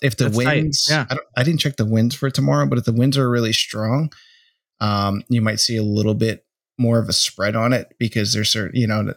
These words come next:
Speaker 1: it's a whole nother category of how to fly aerobatics in a box is, is, you know, flying to win. So you might see it spread apart a little bit more if the wins are more aggressive,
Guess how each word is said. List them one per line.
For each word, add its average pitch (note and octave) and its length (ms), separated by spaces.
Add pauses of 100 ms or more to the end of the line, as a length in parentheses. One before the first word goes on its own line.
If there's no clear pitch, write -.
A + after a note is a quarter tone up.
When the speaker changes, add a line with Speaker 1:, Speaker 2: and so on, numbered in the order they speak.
(120)
Speaker 1:
it's - 220
a G2+ 40
whole G#2 200
nother G#2 480 (200)
category G#2 460
of G#2 80
how G2 120
to F#2+ 60
fly G2 220
aerobatics G#2 480
in G2+ 80
a G2+ 40
box F#2+ 340
is, F#2+ 320
is, G2 560 (420)
you A2+ 100
know, F2+ 120
flying G2 320
to F2+ 80
win. G2 220
So G2 280 (460)
you A#2 100
might G#2 160
see A2+ 140
it - 100
spread G#2+ 240
apart G#2+ 260
a A2 40
little A2 160
bit F#2 100
more G#2+ 260
if A2 60
the G#2+ 80
wins G#2 260
are A2 140
more A2+ 220
aggressive, G#2+ 640